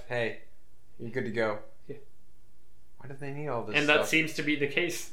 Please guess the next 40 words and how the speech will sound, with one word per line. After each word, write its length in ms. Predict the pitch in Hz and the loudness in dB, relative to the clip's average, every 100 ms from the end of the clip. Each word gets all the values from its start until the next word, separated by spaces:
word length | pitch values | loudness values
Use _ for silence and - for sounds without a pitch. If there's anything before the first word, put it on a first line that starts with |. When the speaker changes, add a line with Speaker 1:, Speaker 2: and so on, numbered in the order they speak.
| - | -6
Speaker 2:
with 360 | 170 135 127 - - - - - - - - - - - - - - - - - | -2 0 -2 -4 -6 -6 -6 -6 -6 -6 -8 -8 -8 -8 -6 -6 -6 -6 -6 2
Predator 400 | 156 143 135 127 | 4 4 0 -2
two. 400 | - - - - - - - - - - - - - - | 0 0 0 -4 -8 -8 -8 -8 -8 -8 -6 -8 -8 -4
Speaker 1:
Yeah. 200 | - 262 | -2 2
Speaker 2:
I 80 | 156 | 4
would 100 | 190 | 4
argue. 280 | 202 247 220 | 4 2 -2
Speaker 1:
Yeah. 80 | 160 | 2
Speaker 2:
Like, 100 | 151 | 2
it 80 | 143 | 4
seems 140 | 156 | 4
like 140 | 143 139 | 6 6
they're 100 | 135 | 4
just 160 | 131 | 0
dropping 280 | 139 127 147 | 2 2 2
him 80 | 160 | 8
there. 80 | 156 | 12
Speaker 1:
Although, 380 | 226 247 170 - - - - - - - - - - - - - - | 12 12 12 4 -6 -8 -6 -6 -6 -6 -8 -8 -8 -8 -8 -8 0
at 180 | 156 156 | 4 4
no 160 | 151 170 | 6 4
point 280 | 170 180 139 | 6 4 4
in 60 | |
either 340 | - 131 135 151 | 2 2 4 4
of 80 | 147 | 4
those 200 | 151 147 | 2 2
movies 320 | 156 165 151 | 0 0 -2
is 140 | 139 | 0
it 120 | 135 120 | 0 0
established 480 | 113 131 117 127 127 | 0 2 4 2 2
that 100 | 120 | 2
it's 100 | 113 | 0
a 40 | |
manhood 480 | 113 98 107 135 127 | -4 -4 -4 -4 -2
ritual. 520 | 143 - 170 175 185 - - - - - - - - - | -4 0 0 0 -2 -8 -8 -8 -8 -8 -8 -8 -8 -2
Speaker 2:
I 80 | 185 | 4
mean, 100 | 220 | 6
it 240 | 220 - - | 6 4 -4
kind 300 | - 165 254 | 2 4 4
of 60 | |
is. 440 | - 453 440 - | 8 8 8 2